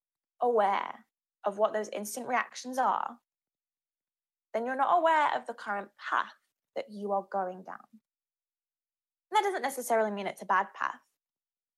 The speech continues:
But for example, I have singers come to me a lot. They want to work on, you know, how to stop comparing themselves. And the comparison cycle is something we go into inside all spaces of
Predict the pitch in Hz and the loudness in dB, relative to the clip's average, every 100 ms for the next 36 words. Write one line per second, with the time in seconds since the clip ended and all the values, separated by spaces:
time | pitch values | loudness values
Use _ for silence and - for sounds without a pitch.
0 | _ _ _ _ _ 302 311 320 269 277 | _ _ _ _ _ -4 0 0 2 0
1 | 285 269 - 254 254 247 233 233 226 - | 2 0 2 2 0 -4 -8 -8 -10 -12
2 | 220 220 214 208 202 196 - _ _ _ | -12 -10 -6 -4 0 -2 -2 _ _ _
3 | _ _ _ _ _ 262 294 269 240 254 | _ _ _ _ _ 0 0 0 4 6
4 | 269 285 247 233 220 _ 226 220 - 254 | 6 4 -4 -4 -6 _ -6 -4 -2 -2
5 | 262 254 - - 240 214 - 214 208 214 | -2 -4 -2 -2 -8 -6 -2 0 0 -2
6 | 208 - 208 208 - 220 262 247 277 311 | -6 -2 -4 -2 -6 -6 -8 2 4 4
7 | 302 254 214 214 208 208 - 208 214 214 | 0 0 0 0 -2 -4 -6 -10 -6 -6
8 | 208 220 208 190 214 214 - 202 202 202 | -2 2 2 2 0 -4 -8 -4 -4 -4
9 | _ _ - 202 208 202 190 - _ 262 | _ _ -6 -6 -2 0 0 -4 _ 8
10 | 339 370 370 - 196 190 185 175 180 - | 8 6 0 0 0 -2 -4 -4 -6 -2
11 | 202 202 190 | 2 2 0